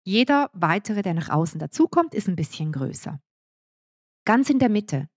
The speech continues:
der mittlere Kreis, das ist deine Komfortzone. Das ist der Bereich, wo wir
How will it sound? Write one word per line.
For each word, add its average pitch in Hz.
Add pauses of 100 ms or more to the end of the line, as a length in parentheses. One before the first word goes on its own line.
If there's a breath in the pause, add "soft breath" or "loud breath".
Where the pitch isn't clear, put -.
(300)
der 156
mittlere 170
Kreis, 151 (640)
das 185
ist -
deine 151
Komfortzone. 143 (400)
Das -
ist -
der 247
Bereich, 214
wo 185
wir 165